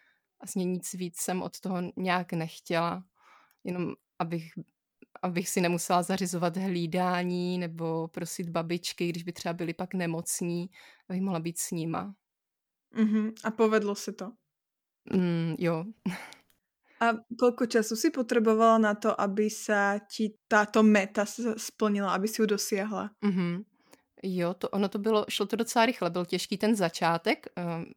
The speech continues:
Speaker 1: dát o sobě nějak vědět, já jsem nevěděla jak, vlastně, když jsem dala první to zboží na Flair, tak tře-, třeba dva týdny, tři týdny nic nedělo. Ale potom mi kamarádka poradila, abych napsala do skupin, eh, jako je nošení dětí a tak podobně, že tohleto nabízím.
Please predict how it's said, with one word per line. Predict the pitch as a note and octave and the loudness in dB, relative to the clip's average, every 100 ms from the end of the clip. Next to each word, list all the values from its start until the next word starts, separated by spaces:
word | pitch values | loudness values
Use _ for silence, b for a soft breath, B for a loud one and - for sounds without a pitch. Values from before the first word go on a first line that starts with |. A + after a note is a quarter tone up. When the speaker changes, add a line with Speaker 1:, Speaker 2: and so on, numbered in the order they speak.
| - | -4
Speaker 1:
dát | F3 F3+ | 2 2
o | F#3 | 0
sobě | - E3+ F3+ | -4 -2 0
nějak | F3+ F3 | 2 0
vědět, | F3 F3 F3 G#3+ | 0 0 0 -2
já | |
jsem | F#3+ F3+ | -4 -2
nevěděla | E3+ E3 E3 E3+ D#3+ | -2 -2 -2 0 0
jak, | D#3+ - | 0 -4
vlastně, | F#3 E3+ E3+ - F3 | -8 -10 -10 -8 -8
když | - F3 | -8 -6
jsem | - E3+ E3+ E3 | -2 -2 -2 -4
dala | F3 F3 E3+ E3+ - | 2 2 2 0 -6
první | F3+ F3 | -4 -4
to | E3+ F3 | -4 -4
zboží | E3+ E3+ F3+ | -4 -4 -2
na | E3+ | -4
Flair, | - F3 E3+ | -2 -4 -4
tak | F3 - - | -8 -12 -16
tře-, | - - E3 | -12 -8 -8
třeba | - F#3 E3+ | -8 -2 0
dva | E3+ E3 | 0 -2
týdny, | - E3 E3+ E3+ | -4 -4 -2 -4
tři | E3 - | -6 -10
týdny | E3 E3 E3+ | -6 -4 -2
nic | E3 - | -4 -6
nedělo. | E3+ D3+ E3 B3+ - B B B B B B B B B _ | -6 -6 -6 -6 -12 B B B B B B B B B _
Ale | F3+ F3 | 2 2
potom | F3 F3+ F#3 | 0 -2 -2
mi | |
kamarádka | F3+ F3+ F3 F3 - F#3 | 0 2 2 2 0 -4
poradila, | - F#3+ F3+ F3 F#3 F3 E3 | -2 0 0 0 2 2 2
abych | - E3+ F3 F#3 | 0 -2 -2 0
napsala | E3+ - - F#3 F3 E3+ F3 | -2 -4 0 4 6 4 2
do | E3 F3+ E3+ E3 D#3+ E3 | 0 0 0 0 -2 -4
skupin, | - - - F3 - - F3+ F3 F3 | -4 -4 -2 -4 -2 0 2 2 0
eh, | E3+ - - F3 E3+ | -4 -6 -8 -4 -4
jako | E3+ - | -4 -2
je | E3+ E3 D#3+ | 0 0 0
nošení | E3+ E3 - F3+ F3 | -2 -2 -2 0 0
dětí | E3+ D#3+ F3+ | -2 -4 -6
a | E3+ | -6
tak | F3 - | -8 -6
podobně, | E3+ F3 G3 | -4 -2 -4
že | F#3+ | -6
tohleto | F3 E3+ - | -8 -8 -8
nabízím. | E3+ D#3+ F3+ G3+ B3 D4 | -6 -6 -4 0 2 2